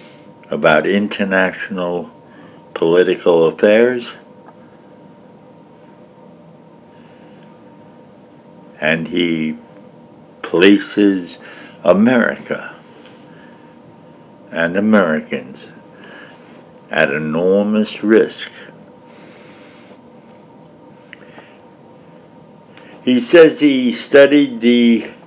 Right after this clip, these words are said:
Iran nuclear deal more than anyone else in the world.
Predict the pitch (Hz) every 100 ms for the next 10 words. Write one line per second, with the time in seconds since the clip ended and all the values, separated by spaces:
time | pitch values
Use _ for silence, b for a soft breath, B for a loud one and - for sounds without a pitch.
0 | B B B B B B B - 107 113
1 | 110 117 127 131 131 117 123 123 131 131
2 | 123 120 113 117 127 139 139 123 123 131
3 | 135 143 143 143 147 147 147 147 147 151
4 | 147 - 151 151 151 165 143 98 85